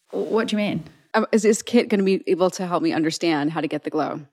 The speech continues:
Speaker 1: Oh, I mean, it's not, well, essentially, you're not really buying a kit. You're buying the education, and the kit is a byproduct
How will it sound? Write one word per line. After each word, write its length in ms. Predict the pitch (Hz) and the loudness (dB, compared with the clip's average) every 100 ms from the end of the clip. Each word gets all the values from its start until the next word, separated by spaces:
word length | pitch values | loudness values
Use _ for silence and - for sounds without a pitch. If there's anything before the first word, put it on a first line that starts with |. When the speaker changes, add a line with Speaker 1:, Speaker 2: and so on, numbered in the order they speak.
| _ _ _ _ - | _ _ _ _ -2
Speaker 1:
Oh, 120 | 202 233 | 2 4
I 80 | |
mean, 160 | 220 214 | 2 -2
it's 180 | - - | -4 -2
not, 260 | 226 - - | -2 -2 -4
well, 400 | 214 240 226 - | 2 4 4 2
essentially, 400 | 233 247 247 254 | 0 2 4 4
you're 60 | 226 | 4
not 80 | 220 | 4
really 160 | 254 | 4
buying 320 | 190 180 180 | 4 2 2
a 60 | 175 | -2
kit. 480 | 170 - 220 175 - | -6 -6 0 0 -2
You're 80 | 165 | 0
buying 420 | 175 185 196 180 | 0 2 0 0
the 180 | 185 - | 0 -2
education, 640 | 165 165 180 180 180 170 | -4 -6 -4 -2 -2 -2
and 120 | 165 | -4
the 40 | 165 | -6
kit 340 | - 196 - | -4 -2 -2
is 80 | - | -6
a 40 | |
byproduct 640 | 160 160 165 - - - | -2 -2 -2 -4 -4 -6